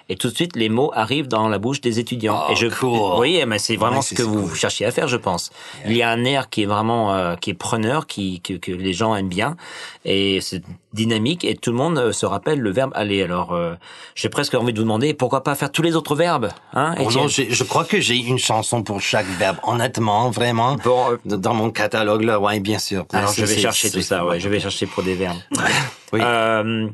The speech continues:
Speaker 1: Alors, merci de m'avoir expliqué un petit peu donc, l'enseignement des langues.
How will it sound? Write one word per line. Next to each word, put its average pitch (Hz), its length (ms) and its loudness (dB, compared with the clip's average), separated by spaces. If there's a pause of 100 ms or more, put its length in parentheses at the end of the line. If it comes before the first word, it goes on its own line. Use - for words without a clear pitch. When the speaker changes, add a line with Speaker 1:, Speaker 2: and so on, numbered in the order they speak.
(380)
Speaker 1:
Alors, 117 120 2
merci 143 300 0
de 131 80 0
m'avoir 120 160 2
expliqué 117 380 -2
un - 20 0
petit 104 160 -6
peu 110 260 0
donc, 107 300 0
l'enseignement 104 680 -2
des 104 120 0
langues. 135 420 2